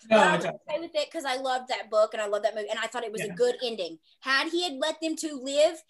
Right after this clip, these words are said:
Speaker 2: it would not have been a good book.
Speaker 1: Right,
Speaker 2: Like,
Speaker 1: no, you're right.
Speaker 2: he, it wouldn't have stayed true to the characters or anything that happened. So I was like, "Yes, appreciate you, John Green, appreciate you."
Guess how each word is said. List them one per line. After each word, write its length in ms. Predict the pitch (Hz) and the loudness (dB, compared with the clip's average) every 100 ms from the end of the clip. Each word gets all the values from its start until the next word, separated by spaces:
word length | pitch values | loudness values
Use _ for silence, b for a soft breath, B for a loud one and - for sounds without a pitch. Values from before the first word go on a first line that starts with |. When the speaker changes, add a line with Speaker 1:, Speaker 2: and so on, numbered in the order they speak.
| - | -6
Speaker 2:
it 120 | 269 | -4
would 140 | 247 254 | 0 0
not 240 | 254 262 | 2 0
have 160 | 269 233 | 0 -2
been 100 | 254 | -2
a 40 | |
good 180 | 226 226 | -2 -4
book. 220 | 196 170 _ | -4 -6 _
Speaker 1:
Right, 240 | 208 170 180 | -2 0 2
Speaker 2:
Like, 120 | - 185 | 2 2
Speaker 1:
no, 20 | |
you're 100 | 220 - | -2 -6
right. 180 | 190 202 _ _ _ - | -8 -8 _ _ _ -10
Speaker 2:
he, 120 | 320 262 | -8 -8
it 100 | 277 | -6
wouldn't 160 | 294 320 | -4 -4
have 80 | 320 | -2
stayed 220 | 349 285 | -4 -4
true 120 | 349 | -8
to 60 | 294 | -8
the 80 | 392 | -10
characters 880 | - 320 294 285 302 294 285 180 185 | -2 -2 -2 -8 -10 -8 -8 -10 -10
or 120 | - | -8
anything 240 | 254 277 311 | -8 -8 -10
that 100 | - | -6
happened. 560 | 294 277 277 269 269 269 _ | -4 -4 -6 -8 -8 -12 _
So 140 | - 302 | -6 -4
I 80 | 208 | -2
was 120 | - | -4
like, 120 | 294 - | -8 -2
"Yes, 320 | 247 196 - 254 | 0 0 -6 -12
appreciate 500 | - 294 - 254 220 | -12 -10 -8 -8 -8
you, 100 | 226 | -8
John 220 | 214 208 | -6 -6
Green, 280 | 208 208 208 | -8 -10 -12
appreciate 560 | - 294 277 277 202 180 | -14 -12 -10 -8 -8 -8
you." 240 | 165 | -14